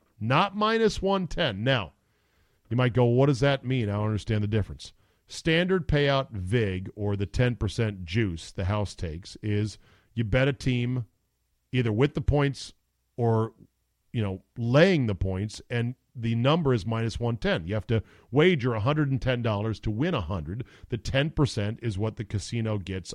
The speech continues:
on your losses, uh, as their commission. They're vigorish. The vigorish, the vig,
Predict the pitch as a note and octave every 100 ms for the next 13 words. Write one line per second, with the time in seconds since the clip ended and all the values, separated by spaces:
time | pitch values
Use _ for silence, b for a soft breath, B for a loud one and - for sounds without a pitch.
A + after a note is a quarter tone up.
0 | - G2+ G#2 A2+ D3 F#3 - E2+ D2 G2
1 | - _ _ _ _ _ _ _ _ -
2 | A2+ A2+ A#2+ F#2+ A2 A2 A2+ _ - F#3+
3 | G3+ - C#2+ - _ G#2+ A2+ G2 A2 G2+
4 | F2 A#1 - - - - C3 E3 G#2+ E2
5 | - - B2 A2 D2+